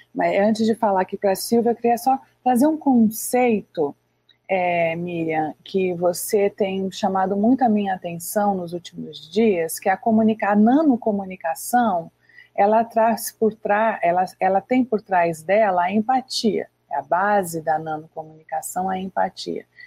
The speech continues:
Eu não consigo fazer uma comunicação nano, ou seja, ela é mais do que nichada, né? Ela vem da célula mais pequenininha,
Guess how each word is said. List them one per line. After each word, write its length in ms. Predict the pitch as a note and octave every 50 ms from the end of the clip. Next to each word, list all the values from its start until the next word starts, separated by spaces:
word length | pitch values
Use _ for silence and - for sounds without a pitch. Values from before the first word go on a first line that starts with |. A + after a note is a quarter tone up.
| _
Eu 120 | - E3 E3+
não 200 | E3+ F#3 A3 A#3
consigo 640 | B3 B3 A#3+ A3+ - - - G#3+ G3+ F3 F#3 F3 - _ - _ _ -
fazer 240 | - F3 E3+ D#3+ F3+
uma 180 | F3+ F3 E3+ E3
comunicação 760 | - F#3 F3 F3 F3 F3 E3+ - E3+ E3 - - G3 F#3 F#3+
nano, 560 | F#3 F3+ F3+ F3 E3 E3 E3+ F3+ G3+ A#3+ B3 B3
ou 140 | F#3 F3+
seja, 420 | E3+ - - - D#3+ D3+ D3 D#3+ D#3
ela 240 | D#3 E3 E3+ F3 F3+
é 80 | F#3
mais 480 | F#3+ F#3+ F#3+ F#3+ G3 A#3 C#4+ E4 C#4+ A3
do 100 | F#3+ G#3+
que 200 | G#3+ - G#3+ G3
nichada, 760 | F#3+ F#3 E3+ - - - F3+ D3+ C#3 C#3 C3+ - C#3+ C3+ - _ _ _ _ _ _ -
né? 180 | - D3 E3 F#3
Ela 240 | G3 F3+ E3 E3 E3
vem 320 | D3+ - F#3+ G#3+ A#3 A3+ - - - _
da 260 | - F#3 F3+ F3 - - _ - F#3+ F#3 - -
célula 800 | F3+ - - - A#3 G#3 A3 A#3+ B3 B3+ C4 C4 C4 C4 C4 B3
mais 480 | A#3+ A3+ G#3 G#3 A3 C4 C4 - -
pequenininha, 960 | _ - C4 A#3+ - - B3 A#3+ A#3+ A3+ G#3+ G#3 G#3 G3+ G3 F3 D#3 C#3+ C3